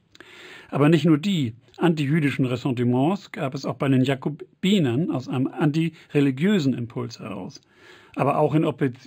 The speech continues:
Opposition gegen die jüdische Emanzipation, wie sie auch in der Nationalversammlung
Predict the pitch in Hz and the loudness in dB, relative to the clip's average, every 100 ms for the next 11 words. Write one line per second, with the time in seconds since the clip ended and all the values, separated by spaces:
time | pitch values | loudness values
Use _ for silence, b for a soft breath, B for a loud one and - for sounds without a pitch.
0 | - 131 139 131 131 - 165 156 165 185 | -8 -6 -4 -4 -6 2 6 6 6 2
1 | 208 b b b - 147 151 135 120 143 | -4 b b b -2 0 0 -2 -2 -2
2 | 156 151 185 285 156 143 135 - 123 117 | -2 -4 -4 -2 2 2 2 -4 -8 -8
3 | - 139 127 147 190 185 165 143 135 143 | -4 -2 0 2 0 -4 -4 -4 -4 -4
4 | - 131 127 117 139 127 156 175 131 113 | -2 0 0 -2 0 6 6 4 -2 -6
5 | 110 110 117 | -8 -8 -10